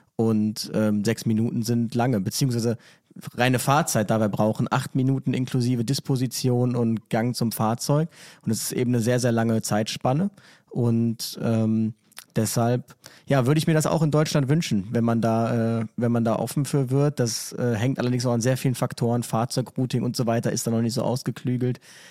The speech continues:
Ähm, aber mal eine, eine andere Frage, um so ein bisschen mal in das Thema oder in das System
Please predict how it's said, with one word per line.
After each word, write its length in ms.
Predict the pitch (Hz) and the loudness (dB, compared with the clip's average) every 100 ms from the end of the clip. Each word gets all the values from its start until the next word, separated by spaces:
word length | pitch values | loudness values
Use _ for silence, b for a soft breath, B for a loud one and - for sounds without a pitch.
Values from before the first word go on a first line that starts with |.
| B B | B B
Ähm, 540 | 123 123 123 123 123 123 B B B B | 0 2 4 4 2 -2 B B B B
aber 180 | - 156 | 2 4
mal 140 | 156 | 4
eine, 340 | 147 156 151 - | 4 4 4 2
eine 180 | 147 | 2
andere 300 | 123 165 190 | 2 2 2
Frage, 540 | 180 - 151 180 190 180 | 0 0 2 2 2 2
um 220 | 147 143 | 2 2
so 120 | 127 | 2
ein 60 | 139 | 2
bisschen 260 | 151 160 | 2 2
mal 120 | 143 127 | 2 2
in 120 | 131 | 2
das 140 | 127 | -2
Thema 480 | - 139 135 131 120 | 0 2 2 2 0
oder 160 | 127 120 | 0 0
in 60 | |
das 160 | 120 - | 0 -2
System 580 | 123 - 151 147 180 | -4 -2 0 2 0